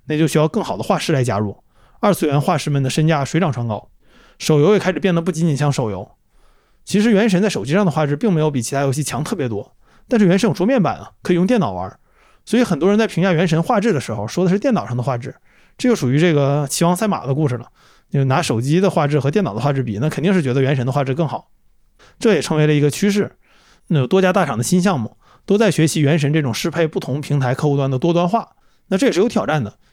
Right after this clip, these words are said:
因为你单纯针对手机，你很多东西就考虑手机性能就这么点儿，做太好没有意义。但现在如果你要做多端的话，那就要向上优化，向下适配，两个都要，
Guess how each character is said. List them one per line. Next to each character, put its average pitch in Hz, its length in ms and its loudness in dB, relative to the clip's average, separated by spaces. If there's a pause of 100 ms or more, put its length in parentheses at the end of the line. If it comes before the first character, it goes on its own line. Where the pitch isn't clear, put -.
因 214 120 2
为 277 80 4
你 202 140 4
单 214 200 0
纯 180 160 2
针 185 120 2
对 185 80 2
手 113 180 -2
机， 127 260 -2
你 147 180 -4
很 123 180 -4
多 147 80 0
东 180 140 2
西 180 60 0
就 175 100 0
考 107 160 -6
虑 143 100 0
手 110 160 -4
机 143 100 -2
性 160 140 0
能 127 160 -4
就 165 100 -6
这 185 60 0
么 190 80 2
点 127 120 0
儿， - 140 -12 (180)
做 190 120 0
太 196 140 2
好 123 140 0
没 143 80 0
有 165 100 2
意 202 80 2
义。 135 200 -2 (220)
但 220 100 0
现 247 100 2
在 240 60 4
如 202 100 2
果 226 100 2
你 160 60 2
要 107 80 -4
做 165 140 0
多 185 180 2
端 147 160 2
的 127 80 2
话， 131 200 0
那 139 100 2
就 143 80 0
要 143 80 2
向 160 200 0
上 165 180 0
优 120 120 2
化， 120 200 0
向 170 140 -2
下 160 140 -4
适 - 140 -4
配， 196 240 -4 (280)
两 123 160 2
个 131 80 -2
都 185 140 4
要， - 260 -2